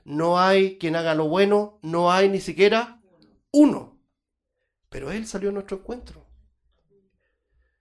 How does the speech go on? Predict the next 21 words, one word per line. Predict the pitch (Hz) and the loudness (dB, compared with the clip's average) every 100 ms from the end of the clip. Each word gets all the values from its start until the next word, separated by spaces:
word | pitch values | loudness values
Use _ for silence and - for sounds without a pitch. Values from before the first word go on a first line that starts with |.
| _ | _
Por | 139 | -12
eso | 139 160 | -10 -4
cuando | 156 147 | -4 -4
cantábamos | 139 135 160 156 151 | -6 -4 -2 -2 -4
esa | 156 | -6
canción, | 139 131 165 | -8 -6 -6
¿se | 156 | -6
acuerda? | 143 156 165 170 - _ | -8 -6 -6 -8 -12 _
"Tanto | 175 175 165 | -8 -8 -10
tiempo | - 160 156 151 | -10 -10 -10 -12
te | 147 | -10
busqué | 139 139 - 170 | -10 -12 -8 -8
y | |
nunca | 156 190 185 156 | -2 -4 -4 -10
te | 143 | -10
encontré", | 139 143 127 165 156 | -10 -12 -10 -10 -10
o | 143 143 | -8 -8
"Al | 143 139 | -8 -10
fin | 202 196 | -10 -12
te | 160 | -12
encontré". | 147 147 135 156 170 151 | -14 -14 -14 -10 -10 -10